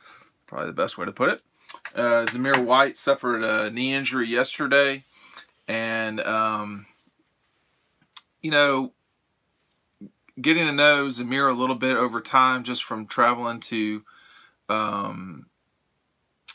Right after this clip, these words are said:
traveling over to, uh, I can't remember the, I, I suddenly can't remember where Zamir lives, um, but North Carolina, near, um, where I went to college, actually, at Coker.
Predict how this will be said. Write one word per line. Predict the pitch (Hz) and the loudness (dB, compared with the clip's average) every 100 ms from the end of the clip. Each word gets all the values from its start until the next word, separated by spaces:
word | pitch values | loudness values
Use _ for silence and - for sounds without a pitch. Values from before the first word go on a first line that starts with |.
| - | -8
traveling | - 143 135 127 117 - | 2 6 6 4 -4 -2
over | 127 123 120 | -2 -2 -6
to, | - 110 104 104 - | -4 -2 -2 -4 -6
uh, | 104 101 101 104 _ _ _ _ _ _ _ _ _ _ _ _ _ - - _ _ _ _ _ _ _ _ _ _ | -6 -6 -8 -12 _ _ _ _ _ _ _ _ _ _ _ _ _ -20 -20 _ _ _ _ _ _ _ _ _ _
I | - | -10
can't | - 139 | -8 -10
remember | 120 127 127 117 | -8 -6 -6 -6
the, | 120 | -2
I, | 123 - | -2 -2
I | |
suddenly | - 208 196 147 | -2 0 0 -4
can't | 170 139 | -2 -2
remember | 143 151 123 | 0 -2 0
where | 131 | 0
Zamir | 117 117 127 117 113 | -2 -4 -2 0 0
lives, | 120 101 - - - - - | -2 -2 -4 -6 -6 -12 -4
um, | 104 101 101 101 | -2 -2 -2 -2
but | 113 - - - - - - - | 0 0 -6 -16 -16 -18 -18 -4
North | 156 151 | -2 -2
Carolina, | - 110 107 110 107 101 _ | 0 0 0 0 -2 -6 _
near, | 127 147 135 123 101 | -2 2 4 4 2
um, | 113 107 101 101 92 | 0 -2 -4 -8 -2
where | 113 | 0
I | |
went | 107 104 | 0 -4
to | - | -4
college, | 107 107 101 | -2 -2 -2
actually, | 107 101 - 98 | -4 -4 -6 -8
at | 85 | -8
Coker. | 113 110 - - | -6 -8 -8 -12